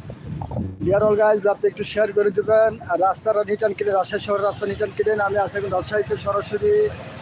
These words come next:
রাজশাহী থেকে লাইভ করতেছি। দেখছেন রাতের বেলা রাজশাহী কীরকম লাগে দেখতে, এই জন্য আর কি, আহ, রাত্রে লাইভটা করা বা সন্ধ্যার পর পরই এটা। এশারের আজান দিল কিছুক্ষণ আগে।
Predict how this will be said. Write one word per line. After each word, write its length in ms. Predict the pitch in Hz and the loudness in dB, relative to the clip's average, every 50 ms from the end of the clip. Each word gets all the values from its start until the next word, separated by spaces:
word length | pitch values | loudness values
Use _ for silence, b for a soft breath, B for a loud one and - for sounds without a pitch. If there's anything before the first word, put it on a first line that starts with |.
| - - | -10 -4
রাজশাহী 240 | 170 175 - - 220 | -4 -2 -2 -2 -4
থেকে 220 | - - 208 208 202 | -4 -2 0 0 2
লাইভ 240 | 190 196 - - | 2 2 0 0
করতেছি। 580 | - - 175 180 208 - - - 214 427 427 466 - - - - 170 - - - - - - - - - - - - - - - - - - - - - - - - - - - - - - - - - - - - - - - - - - - - - - - - - - - 349 | 0 0 0 0 -2 -2 0 2 4 4 4 4 2 0 -2 -2 -2 0 -2 -4 -6 -10 -12 -12 -14 -14 -14 -16 -16 -16 -16 -18 -18 -18 -18 -18 -18 -18 -18 -18 -18 -18 -16 -16 -18 -18 -18 -20 -20 -20 -20 -20 -20 -20 -20 -20 -20 -20 -20 -20 -20 -20 -20 -18 -18 -16 -12 -8 -4
দেখছেন 300 | 359 - - - 226 190 | -4 -2 -2 0 0 2
রাতের 300 | 165 170 180 160 220 220 | 2 2 0 0 0 0
বেলা 180 | 208 214 220 220 | 0 2 2 2
রাজশাহী 340 | 214 202 196 - - 220 220 | 2 0 -2 -2 -2 -2 -2
কীরকম 360 | - 240 233 240 220 247 233 | 0 0 2 2 2 2 2
লাগে 200 | 226 220 202 220 | 2 2 2 0
দেখতে, 400 | 190 202 185 - - - 226 240 262 - - - | 0 0 -2 -2 -2 -2 0 0 0 -2 -4 -4
এই 100 | 202 185 | -4 -2
জন্য 260 | 180 196 202 208 208 | 0 0 0 2 2
আর 160 | 202 196 190 185 | 0 0 0 -2
কি, 180 | - 208 208 | 0 2 2
আহ, 400 | 196 185 185 202 196 190 175 175 165 | 4 4 2 2 2 2 0 0 0
রাত্রে 320 | 170 185 190 196 - 214 208 | 0 0 -2 0 0 -2 0
লাইভটা 340 | 180 196 185 - - 208 196 | 0 0 -2 -2 0 -2 -2
করা 360 | - 202 185 190 196 220 254 - - - - - - - - - - - - | 0 0 -2 0 0 -2 -2 -2 -4 -4 -4 -4 -6 -8 -12 -14 -10 -8 -6
বা 80 | 156 | -6
সন্ধ্যার 360 | 156 - 190 196 202 196 208 208 - - - - | -6 -6 -4 -4 -2 0 -2 -2 -4 -8 -6 -2
পর 160 | 208 208 196 185 | 0 0 0 0
পরই 260 | 208 208 202 202 196 | 0 0 2 2 2
এটা। 380 | 185 165 190 196 220 254 - 214 - - 262 - - 247 220 208 - - - - - - - - - - - - - - - - - - - - - - - - 139 - - - - - - - - - 370 | 0 0 0 0 0 0 -2 -6 -12 -16 -18 -16 -16 -16 -16 -16 -16 -16 -16 -16 -18 -18 -20 -20 -20 -20 -16 -12 -12 -12 -10 -12 -14 -14 -14 -12 -12 -10 -8 -8 -8 -8 -10 -12 -14 -16 -18 -14 -10 -10 -6
এশারের 240 | - 208 226 214 226 | -4 -2 -2 0 0
আজান 280 | 208 196 190 214 220 | 0 0 2 2 0
দিল 280 | 208 165 175 208 202 196 | 0 2 2 4 4 4
কিছুক্ষণ 320 | 190 180 - 196 202 202 | 2 -2 -6 -4 -2 0
আগে। 280 | 202 185 165 175 202 226 | 0 0 0 0 -2 -2